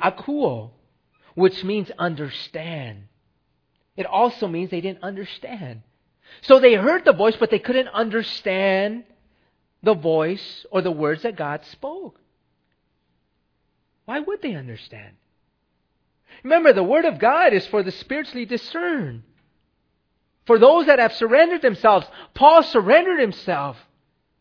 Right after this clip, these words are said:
And he was able to understand. How many of you, as I've mentioned to you in times past, before we became believers, we read the word of God and did it make sense? Absolutely not.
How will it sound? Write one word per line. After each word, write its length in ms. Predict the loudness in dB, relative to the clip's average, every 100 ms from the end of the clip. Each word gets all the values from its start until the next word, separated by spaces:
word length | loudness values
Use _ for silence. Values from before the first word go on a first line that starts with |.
| _ _
And 100 | 2
he 120 | 2
was 160 | 2 2
able 240 | 4 4
to 120 | 4 4
understand. 600 | 2 -4 -6 -2 0 2
How 140 | 2
many 240 | 2 0 -2
of 80 |
you, 100 | 2
as 140 | 4 4
I've 140 | 0
mentioned 340 | 0 -2 -4 -10
to 100 | -6
you 60 |
in 60 | -4
times 320 | 0 -2 -2
past, 360 | -2 2 2 -2 -12 -20 -4
before 320 | 0 4 4
we 160 | 4
became 340 | -2 -4 -4 0
believers, 480 | 0 2 0 0 -2
we 140 | -2
read 220 | 4 4
the 80 | 4
word 180 | 4 6
of 100 | 6
God 240 | 6 6
and 120 | 4 2
did 100 | 2
it 100 | 4
make 200 | 2 0
sense? 560 | -2 -2 -4 -16 -20 _ _ _ _ _ _ _ _ _ _ _
Absolutely 600 | -10 -6 -6 -4 -4 -6
not. 420 | -4 -4 -4 -8